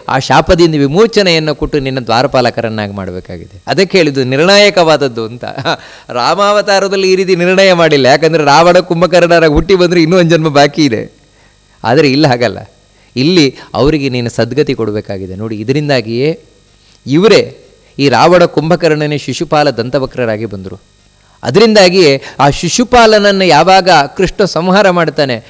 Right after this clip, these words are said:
ಶಿಶುಪಾಲನಿಂದ ಹೊರಟಂತಹ ಜ್ಯೋತಿ ಕೃಷ್ಣನನ್ನು ಹೋಗಿ ಸೇರಿಕೊಳ್ಳುತ್ತದೆ. ಅದೇ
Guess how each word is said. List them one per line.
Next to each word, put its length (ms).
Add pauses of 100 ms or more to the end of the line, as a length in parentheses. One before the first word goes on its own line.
(160)
ಶಿಶುಪಾಲನಿಂದ 840
ಹೊರಟಂತಹ 640
ಜ್ಯೋತಿ 540
ಕೃಷ್ಣನನ್ನು 540
ಹೋಗಿ 180
ಸೇರಿಕೊಳ್ಳುತ್ತದೆ. 720 (1040)
ಅದೇ 340